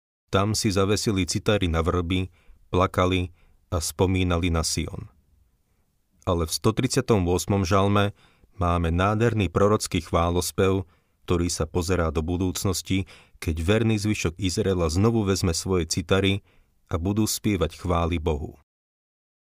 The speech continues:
Tento žalm napísal Dávid. Jeho autorstvo sa však spochybňuje, lebo je v ňom odkaz na chrám,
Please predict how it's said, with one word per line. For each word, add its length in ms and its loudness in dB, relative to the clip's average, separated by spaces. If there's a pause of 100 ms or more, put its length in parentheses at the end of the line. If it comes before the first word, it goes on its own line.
(240)
Tento 320 4
žalm 320 4
napísal 560 0
Dávid. 560 -4 (640)
Jeho 320 -2
autorstvo 640 2
sa 160 2
však 240 -2
spochybňuje, 720 0 (480)
lebo 240 2
je 80 2
v 160 0
ňom 80 -4
odkaz 400 -2
na 80 2
chrám, 480 0